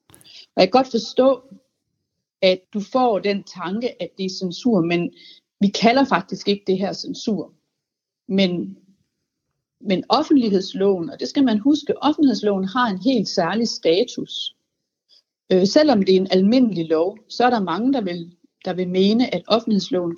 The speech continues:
er ikke en lov, man bare lige kan ophæve. Det kan man jo med alle mulige andre love. De kan ophæves ved en ny lov, altså bare ved en helt almindelig folketingsbehandling, første, anden, tredje behandling, så er den væk.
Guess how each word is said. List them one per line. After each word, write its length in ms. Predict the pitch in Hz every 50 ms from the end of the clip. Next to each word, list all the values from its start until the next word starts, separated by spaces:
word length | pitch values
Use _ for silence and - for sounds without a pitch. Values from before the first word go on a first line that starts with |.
| - -
er 60 | -
ikke 180 | 190 214 220 226
en 80 | 208
lov, 180 | 190 175 180 202
man 160 | 220 214 196
bare 220 | - 160 160 196 202
lige 140 | 196 202
kan 140 | 196 - 190
ophæve. 520 | - 175 196 190 - 214 180 160 143 151 151 -
Det 120 | - 202 -
kan 160 | 220 202 226
man 120 | 254 240
jo 100 | 202 165
med 120 | 156 160 -
alle 160 | - 190 220 220
mulige 240 | 214 214 208 208 -
andre 260 | 208 233 262 269 233
love. 200 | 214 202 208 214
De 80 | - 233
kan 120 | - 214
ophæves 420 | - 208 220 - 226 190 175 - 170
ved 80 | 180 180
en 80 | 175 202
ny 200 | 262 277 254 -
lov, 260 | 180 180 185 208 - -
altså 180 | 180 - 196 180
bare 180 | - 180 196 220
ved 80 | 226
en 100 | 202 180 -
helt 180 | - 277 254 208
almindelig 380 | 180 180 190 220 214 190 170 -
folketingsbehandling, 840 | - 196 214 240 269 262 - 208 190 190 - 190 196 190 185 165 175
første, 260 | - 190 202 208 - 185
anden, 160 | 180 185 185
tredje 220 | - 185 190 185
behandling, 380 | - - 233 262 254 220 196 185 _ _ _ _ _ _ _ _
så 160 | - - 190
er 80 | 185 196
den 220 | 190 185 175 156
væk. 160 | 147 160 160